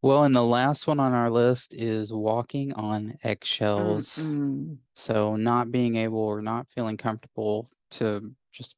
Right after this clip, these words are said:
Speaker 1: bring up problems, bring up issues, worrying about, you know, becoming a fight or a disagreement, it
Speaker 2: Yeah.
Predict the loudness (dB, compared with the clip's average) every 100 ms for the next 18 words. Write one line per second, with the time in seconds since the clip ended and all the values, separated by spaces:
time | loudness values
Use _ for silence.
0 | -4 -2 0 -2 -4 0 0 0 -4 -6
1 | -6 -2 -2 -2 -4 -6 -4 -6 -6 -8
2 | -6 -2 -2 -2 -2 0 2 2 0 -4
3 | -2 -2 -2 -4 -2 -2 -2 -6 -2 -2
4 | 0 0 -2 -4 -6 -6 -10 -8 -6 -4
5 | -4 -4 -6 -10 -20 _ -12